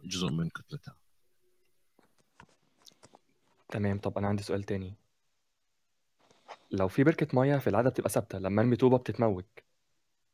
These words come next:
Speaker 2: الجسيمات دي تموجات في الحقول والمجالات الكمية، فيعني إيه اللي بيخليها تتموج؟ يعني هي بتتموج ليه بالظبط؟ يعني ليه مش ثابتة؟ ليه مش استاتيكية؟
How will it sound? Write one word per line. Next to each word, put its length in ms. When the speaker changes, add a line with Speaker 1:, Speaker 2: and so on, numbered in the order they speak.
Speaker 2:
الجسيمات 460
دي 100
تموجات 400
في 60
الحقول 280
والمجالات 380
الكمية، 480
فيعني 200
إيه 80
اللي 120
بيخليها 300
تتموج؟ 400
يعني 260
هي 160
بتتموج 360
ليه 80
بالظبط؟ 380
يعني 120
ليه 60
مش 80
ثابتة؟ 320
ليه 60
مش 160
استاتيكية؟ 560